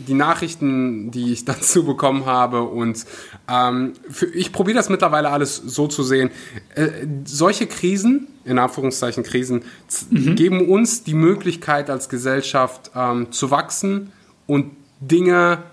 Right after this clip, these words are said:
Speaker 1: uns anzugucken, die gerade noch nicht funktionieren. Und eine Sache, die du angesprochen hast, ist definitiv, ist, wir haben einen riesengroßen Mangel,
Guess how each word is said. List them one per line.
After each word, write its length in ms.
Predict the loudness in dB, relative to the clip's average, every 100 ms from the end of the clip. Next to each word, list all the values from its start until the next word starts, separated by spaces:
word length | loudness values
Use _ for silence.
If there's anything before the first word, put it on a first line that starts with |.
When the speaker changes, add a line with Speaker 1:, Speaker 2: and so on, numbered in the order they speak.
| _ _
Speaker 1:
uns 180 | -4 -2
anzugucken, 840 | 0 0 0 -2 -2 0 0 0 -2
die 100 | 0
gerade 300 | 2 2 2
noch 180 | -2
nicht 160 | -2 -2
funktionieren. 640 | -2 -2 -2 -2 -4 -6 -16 -20 -20 -20 -20 _ _
Und 340 | 2 2 2 -4 -2
eine 320 | 0 2 2
Sache, 220 | 2 0
die 100 | 0
du 80 | 2
angesprochen 560 | 2 0 0 -4 -2
hast, 320 | -2 -2 -4 -4
ist 380 | -2 0 -2 -8
definitiv, 760 | -6 -4 0 0 0 -2 -2 -4 -20 -20 -20 _ _ _
ist, 160 | -6 -6 -8 -16 -12
wir 520 | -10 -8 -8 -4 0
haben 260 | 2 2 0
einen 100 | -4
riesengroßen 680 | 0 2 4 4 2 0 0
Mangel, 460 | 0 0 0 -2